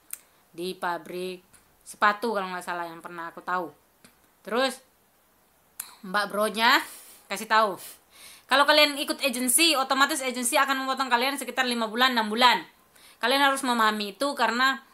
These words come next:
walau bukan cuma di sini, tapi di, di Taiwan, di Hong Kong, di Singapura, kalau kalian ikut agensi pasti kalian akan dipotong gaji. Jadi kalau har-, kalian harus memahami itu gitu.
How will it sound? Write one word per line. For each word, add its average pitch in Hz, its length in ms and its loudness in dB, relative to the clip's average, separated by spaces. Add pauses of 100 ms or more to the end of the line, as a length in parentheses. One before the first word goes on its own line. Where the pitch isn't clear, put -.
(300)
walau 226 320 2
bukan 240 240 -4
cuma 233 240 -4
di 220 80 -6
sini, 277 240 -2
tapi 226 320 -2
di, 233 320 -4 (480)
di 190 160 -8
Taiwan, 233 880 4 (720)
di 202 160 -10
Hong 269 240 0
Kong, 269 240 6
di 247 80 -4
Singapura, 254 480 0
kalau 240 160 -2
kalian 240 480 -2 (400)
ikut 247 240 -4
agensi 247 400 -4
pasti 254 240 0
kalian 254 240 -4
akan 240 240 -4
dipotong 226 320 -6
gaji. 208 480 -4 (320)
Jadi 202 160 -10
kalau 226 240 2
har-, 220 240 0
kalian 220 240 -4
harus 226 320 -2
memahami 196 560 -4
itu 190 480 -4
gitu. 180 400 -6